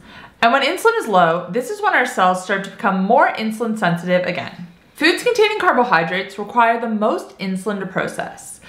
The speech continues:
Foods that are rich in protein and fat require very little, if any at all. So limiting carbohydrates in your diet means less insulin is needed.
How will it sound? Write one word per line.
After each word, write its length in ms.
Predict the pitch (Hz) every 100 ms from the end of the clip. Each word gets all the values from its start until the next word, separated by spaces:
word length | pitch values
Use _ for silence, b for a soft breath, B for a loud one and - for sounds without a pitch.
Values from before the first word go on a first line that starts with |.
| B B B
Foods 360 | 302 330 339
that 100 | 277
are 140 | 262 233
rich 240 | 220 220
in 180 | - 202
protein 420 | 180 208 208 202
and 220 | 165 175
fat 420 | 170 196 220 - B B
require 480 | 226 220 262 254 240
very 340 | 226 247 427
little, 520 | 359 247 247 254 254 -
if 140 | 220 220
any 260 | 254 302 302
at 160 | 240
all. 380 | 165 139 - - _ _
So 180 | - -
limiting 560 | 247 214 220 302 370 415
carbohydrates 760 | - 233 226 220 202 247 247
in 60 | 240
your 100 | 214
diet 520 | 185 165 185 214 220 B B
means 300 | - 233 220
less 420 | 214 214 302 - -
insulin 480 | 202 196 185 220
is 140 | 202 175
needed. 420 | 147 - - -